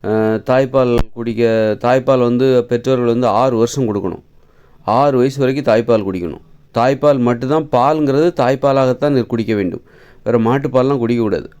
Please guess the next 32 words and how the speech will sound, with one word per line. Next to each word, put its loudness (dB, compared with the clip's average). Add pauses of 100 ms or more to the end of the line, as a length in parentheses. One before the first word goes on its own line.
அப்பதான் 0
வந்து 0
அந்த 0
தாய்ப்பாலுக்கு 2
ஒரு 0
முக்கியத்துவம் 0
வரும். -12 (580)
இன்னைக்கு 0 (120)
தாய்ப்பாலுக்கு 0
முக்கியத்துவம் 2
இல்லாம 2
போன 2
காரணமே 0 (540)
இந்த -2
மாட்டுப்பாலை 0
குடிக்கிறதுனால 0
தான். -6 (420)
"நீ 2
குடுக்கலன்னா 2
என்ன, 0 (140)
நான் 0
மாட்டுப்பாலை 0
குடிக்க, -2
குடுத்துட்டு -4
போறேன்" 0
அப்படின்ட்டு, -4 (540)
அ, 0 (100)
அந்த 0 (100)
தாய்ப்பாலை, 0 (260)
தாய்ப்பால் 0
கு-, 2
அந்த 0